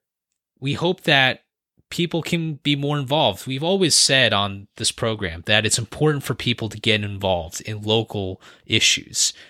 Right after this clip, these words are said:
and school boards are, I think, an opening that has always existed, but hadn't existed in the civic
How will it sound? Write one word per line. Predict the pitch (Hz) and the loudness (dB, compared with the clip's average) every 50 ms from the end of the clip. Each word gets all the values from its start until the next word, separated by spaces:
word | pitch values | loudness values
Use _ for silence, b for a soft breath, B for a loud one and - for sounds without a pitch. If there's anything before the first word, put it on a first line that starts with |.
| B B B _ | B B B _
and | - 117 127 113 | -2 -2 0 2
school | - - - - 151 151 156 | 2 2 2 2 0 -2 -2
boards | 151 139 131 127 123 113 - - - - - - | -2 -2 -4 -4 -4 -2 -2 -2 -2 0 0 0
are, | 117 113 113 113 113 110 - _ _ _ _ _ _ _ _ _ _ _ _ _ _ _ _ _ _ _ _ _ - | 2 2 2 2 0 -2 -6 _ _ _ _ _ _ _ _ _ _ _ _ _ _ _ _ _ _ _ _ _ -14
I | 113 | -12
think, | - - 143 127 | -10 -8 -6 -6
an | 143 127 123 - | -6 -6 -4 0
opening | - 160 180 170 - 127 113 110 107 107 107 101 - - | 2 2 2 2 0 0 2 2 0 0 -4 -6 -2 0
that | 135 143 156 | 2 2 2
has | 151 143 139 127 - | 2 0 0 2 2
always | 202 226 269 294 262 - - - | 4 4 4 4 2 0 -4 -6
existed, | - 139 131 107 - - 190 208 - - - - 82 - - 104 B B B B B B _ | -4 -2 0 0 2 2 2 2 2 0 0 -2 -8 -12 -16 -20 B B B B B B _
but | - 131 117 | -2 -2 -2
hadn't | - - 170 185 185 175 147 - 98 87 _ _ | 0 2 2 2 0 -2 -6 -12 -18 -20 _ _
existed | 143 135 127 113 110 160 175 160 - - - 135 127 123 - | -6 -4 -2 0 2 2 4 4 2 2 2 0 0 0 -2
in | 120 117 113 113 113 110 - _ - | -4 -4 -4 -6 -8 -10 -14 _ -6
the | - 110 113 110 107 | -2 0 0 0 2
civic | 104 - - - - - 160 147 156 127 - - - | 4 4 4 4 4 2 2 0 0 -2 -2 -6 -14